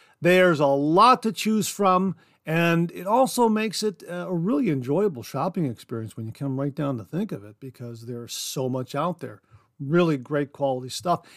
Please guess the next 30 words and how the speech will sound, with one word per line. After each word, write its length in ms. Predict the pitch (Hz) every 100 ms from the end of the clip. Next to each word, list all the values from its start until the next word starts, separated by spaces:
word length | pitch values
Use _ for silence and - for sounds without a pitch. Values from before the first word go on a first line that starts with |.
| -
and 120 | 185
a 40 | 190
lot 300 | 247 294 202
of 80 |
great 240 | 143 196 190
stuff 280 | - 180 -
from 180 | 143 -
artisan 480 | 175 247 208 180
soap 300 | - 190 185
makers 340 | 185 185 185 -
too. 340 | - 220 226 - _ _ -
And 320 | 170 175 170
the 140 | 180 240
other 180 | 339
thing 300 | 285 - 214
that's 200 | 165 -
really, 240 | 156 170 156
really 280 | 147 143 135
nice 340 | 127 139 -
is, 320 | 151 208 208 - - - - -
uh, 340 | 160 165 170
you 320 | 180 147 226 254
may 400 | 202 208 220 196 165 180
receive 540 | 190 165 - 226 277
something 380 | - 185 156 165
that 180 | 147 135
you've 240 | 240 196
never 220 | 208 208 156
heard 400 | - 208 277 208
of, 160 | -